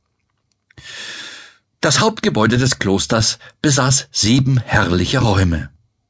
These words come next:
In manchen Palästen bietet eine solche Reihe von Zimmern eine lange und gerade Aussicht,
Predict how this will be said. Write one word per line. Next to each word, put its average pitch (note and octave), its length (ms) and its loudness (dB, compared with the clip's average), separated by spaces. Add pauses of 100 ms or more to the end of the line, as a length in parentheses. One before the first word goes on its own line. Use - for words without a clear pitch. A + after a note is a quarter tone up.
(720)
In A2 300 2
manchen D3+ 460 2
Palästen G2+ 680 0 (340)
bietet G#2 420 0
eine F2+ 180 2
solche C3 540 2
Reihe F2+ 220 0
von E2 220 -2
Zimmern F#2+ 460 2 (280)
eine F2 240 0
lange B2+ 480 2
und B2 260 -2
gerade F2 540 0
Aussicht, D3 640 0